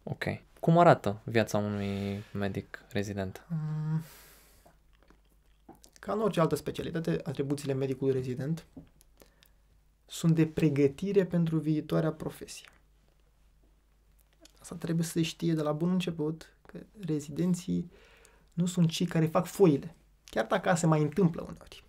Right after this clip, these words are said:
Speaker 2: sau de multe ori. Asta, sarcina lor în prin-, uh, principală este să învețe de la coordonatori, de la îndrumători, cum se tratează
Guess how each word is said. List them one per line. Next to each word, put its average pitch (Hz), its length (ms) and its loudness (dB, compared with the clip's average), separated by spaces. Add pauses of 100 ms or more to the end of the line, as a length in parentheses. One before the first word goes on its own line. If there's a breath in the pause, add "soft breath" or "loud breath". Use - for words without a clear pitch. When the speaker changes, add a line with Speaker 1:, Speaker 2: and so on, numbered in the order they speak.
(460)
Speaker 2:
sau - 140 -10
de 139 120 0
multe 143 320 2
ori. - 260 -16 (300 loud breath)
Asta, - 140 -16
sarcina 156 340 2
lor 160 140 6
în 151 100 6
prin-, 147 220 -2 (140)
uh, 143 280 -4
principală 147 560 0
este 160 140 -2
să 160 100 -4
învețe 156 560 0 (320)
de 143 260 0
la 135 420 2
coordonatori, 170 840 2
de 160 100 0
la 143 120 2
îndrumători, 175 840 0 (1200 soft breath)
cum 233 160 -4
se 196 140 -2
tratează 143 500 2